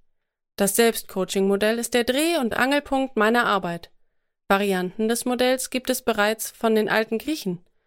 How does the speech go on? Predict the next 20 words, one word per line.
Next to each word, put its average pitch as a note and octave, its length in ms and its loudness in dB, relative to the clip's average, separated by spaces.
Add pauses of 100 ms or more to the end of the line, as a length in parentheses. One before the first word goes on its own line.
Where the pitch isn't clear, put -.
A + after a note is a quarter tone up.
(340)
In A3+ 140 2
der A3+ 120 2
Tiefe D4 460 0
habe A#3 140 0
ich A3 100 -4
es A3 140 -2
von G3 160 0
meinem B3 320 0
Coach A3+ 340 -2
Brooke A#3 220 0
Castillo F#3+ 500 -2
gelernt. E3 460 -6 (680)
Mir C4+ 140 4
hilft D#4+ 280 0
es - 120 -6
täglich B3+ 540 -2
in F#3+ 120 0
meinem F#3+ 260 2
eigenen G3 420 2
Leben F#3+ 340 -2